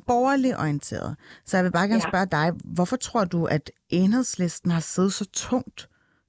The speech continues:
Speaker 1: på den, øh, minoritetstaburet, og så alligevel ikke formået at rekruttere nok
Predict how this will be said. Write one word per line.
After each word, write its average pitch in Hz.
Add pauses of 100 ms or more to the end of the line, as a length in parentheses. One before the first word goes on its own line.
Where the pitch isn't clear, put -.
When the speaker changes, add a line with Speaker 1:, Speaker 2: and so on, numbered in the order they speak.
Speaker 1:
på 196
den, 202 (300)
øh, 165
minoritetstaburet, 160 (680)
og 160
så 190
alligevel 214
ikke 220
formået 220
at 170
rekruttere 170
nok 160